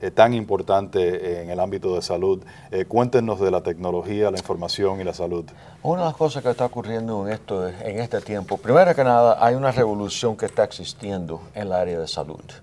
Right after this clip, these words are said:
Speaker 2: <clears throat> ah, con todo el equipo nuevo que está viniendo, la tecnología y también los cambios a nivel federal de los diferentes códigos que están utilizando. Entonces nosotros tenemos que, o hemos adaptado, para asegurarnos que los estudiantes, los graduados de nosotros,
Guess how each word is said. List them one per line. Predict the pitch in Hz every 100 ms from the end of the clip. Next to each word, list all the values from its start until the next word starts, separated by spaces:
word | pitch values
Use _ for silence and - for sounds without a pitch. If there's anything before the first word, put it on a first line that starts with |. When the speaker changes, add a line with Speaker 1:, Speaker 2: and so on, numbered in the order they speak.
| -
Speaker 2:
<clears throat> | - - 120
ah, | 92 90 95
con | - 95
todo | 104 120 117
el |
equipo | 104 123 110 95
nuevo | 95 104 101
que | 98
está | 98
viniendo, | 87 87 110 120 113
la | 101
tecnología | - 85 82 76 82 98 131 117 113 - - - -
y | -
también | - 104 110 156
los | 143 123
cambios | - 131 135 117 107
a | 101
nivel | 95 95 117
federal | - 107 95 92 107 117 80 - - - - -
de | - 87 92 92
los | 92
diferentes | 92 127 - 113 117 107 - -
códigos | 120 117 101 95
que | -
están | 85 107 107
utilizando. | 95 90 82 - 78 76 - - - - -
Entonces | 95 143 165 160
nosotros | 135 135 123 131
tenemos | 110 120 120 110
que, | - 95
o | 98 101
hemos | 156 123
adaptado, | 92 85 71 - 73 73 90 - -
para | 92
asegurarnos | 92 104 95 110 131 123
que | 117
los | 113 98
estudiantes, | - 92 107 113 110
los | 101 90
graduados | 98 101 107 101
de | 98
nosotros, | 92 - 143 90 92